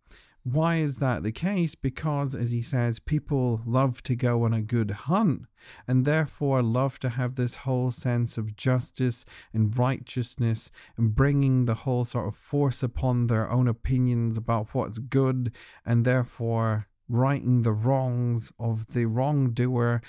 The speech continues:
and therefore showing the other person to be a horrible individual. And that happens, of course, quite regularly. You can see in the news whenever a scapegoat is made, and therefore you have this whole vilification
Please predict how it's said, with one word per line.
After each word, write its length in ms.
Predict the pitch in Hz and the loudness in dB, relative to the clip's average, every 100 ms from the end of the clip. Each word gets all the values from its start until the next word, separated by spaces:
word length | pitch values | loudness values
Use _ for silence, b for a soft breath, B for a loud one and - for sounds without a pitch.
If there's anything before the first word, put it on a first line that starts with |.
| B B B B | B B B B
and 200 | 120 127 | -2 2
therefore 480 | 127 131 123 127 120 | 2 2 -2 -4 -4
showing 400 | 110 - 135 131 | -4 -2 0 2
the 120 | 120 | 2
other 160 | 123 123 | 0 -2
person 420 | 117 127 123 - | -2 -2 -2 -2
to 60 | 120 | -2
be 160 | 120 | 0
a 40 | 107 | -2
horrible 540 | - 135 131 120 120 | -4 -4 -2 -2 -2
individual. 800 | 120 117 117 151 170 139 117 113 B B - | 0 0 0 -2 -2 -2 0 -2 B B -4
And 100 | 175 | -2
that 180 | 220 | 0
happens, 420 | 190 214 190 175 151 | -2 -4 -2 0 -2
of 120 | 135 | -4
course, 380 | - 143 135 - | -4 -2 -2 -4
quite 340 | 139 123 104 | -2 0 0
regularly. 520 | 117 156 151 139 131 | 0 -2 -2 -2 -2
You 60 | 120 | -2
can 180 | 127 123 | -4 -4
see 200 | - 127 | -2 -2
in 120 | 117 | 0
the 80 | 110 | 2
news 420 | 123 131 127 117 B B | 2 2 0 -2 B B
whenever 400 | - 135 143 139 | -4 -2 0 0
a 60 | 110 | -2
scapegoat 880 | 110 - 151 165 - 117 131 120 - | -4 -6 -2 -2 -4 -6 0 0 0
is 140 | 110 | 0
made, 480 | 113 117 110 107 120 | 2 2 2 0 -4
and 240 | 131 120 123 | -2 0 2
therefore 720 | 135 131 - 131 127 120 113 B B B | 0 -2 -6 -2 0 0 -2 B B B
you 80 | 127 | -4
have 380 | 127 135 135 123 | -2 0 0 0
this 180 | 123 | -4
whole 800 | - - 135 127 123 117 110 107 - _ - | -4 -2 0 2 2 2 0 -2 -8 _ -4
vilification 1400 | 123 160 185 165 131 - 180 202 170 - 113 113 107 | 2 2 2 0 -2 -2 0 0 -2 0 4 4 2